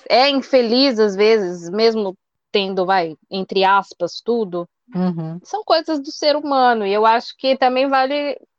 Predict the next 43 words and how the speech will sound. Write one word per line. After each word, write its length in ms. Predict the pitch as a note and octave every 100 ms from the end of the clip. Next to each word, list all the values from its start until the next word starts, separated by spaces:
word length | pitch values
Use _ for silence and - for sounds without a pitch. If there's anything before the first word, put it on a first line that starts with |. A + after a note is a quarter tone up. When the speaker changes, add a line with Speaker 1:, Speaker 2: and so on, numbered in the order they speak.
| _
Speaker 1:
também 340 | B3 A3+ A3+ A3+
lembrar 420 | A#3 A3+ A3 A3+
que, 260 | - A#3+ A3+ _ _ -
é, 220 | F#3 E3 _ -
a 80 | F3
gente 260 | F#3+ G3
tem 140 | G3 G#3
que 120 | A3+ - _ _ -
controlar 400 | B3 A#3 B3 A3+
um 100 | A#3+
pouquinho 380 | A#3+ B3+ A3 A#3+
as 60 |
nossas 280 | A#3+ A#3 A#3+
emoções, 720 | B3 C4 D4 G#3 A#3 A3 G3 _
tentar 260 | E3+ E3 E3+
pensar 260 | F#3+ G#3
um 80 | A3
pouquinho. 800 | A3+ C4+ A3+ A3 B3+ A#3+ G#3 F#3 F#3 _ _ -
Speaker 2:
Sim. 380 | - F3 D3+ D3+ _ _ _
É, 120 | - E3+
tem 160 | G#3
coisa 200 | A3 A#3
que 80 | A#3
não 80 | A3+
vale 200 | G#3+ G#3+
a 20 |
pena, 340 | G#3+ F#3+ G#3
não 200 | G#3 G3
que 40 | G#3+
a 60 |
gente 160 | G3+ F#3+
tenha 180 | F#3+ F3+
que 80 | -
ser 160 | F3
submissa 520 | D#3+ E3+ E3+ D#3+ E3+ F3+
e 40 |
aceitar 300 | E3 D#3 D#3
tudo 260 | D3+ D#3 E3
dos 200 | D#3 C#3+
outros, 260 | D3+ D#3 D#3
não 240 | D3+ D3+
é 60 | F3+
isso. 380 | D#3 - G3